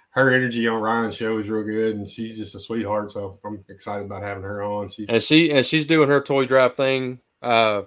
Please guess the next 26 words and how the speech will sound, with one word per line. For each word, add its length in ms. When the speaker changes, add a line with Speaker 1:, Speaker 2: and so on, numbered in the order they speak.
Speaker 2:
right 140
now 180
too. 300
So 120
y'all 220
go 180
on 60
her 140
page. 360
She's 180
got 140
an 100
Amazon 460
list, 300
and 260
go 180
on 60
there 120
and 100
order 240
toys. 340
Look, 220
you 80
can't, 260
you 100
can't 280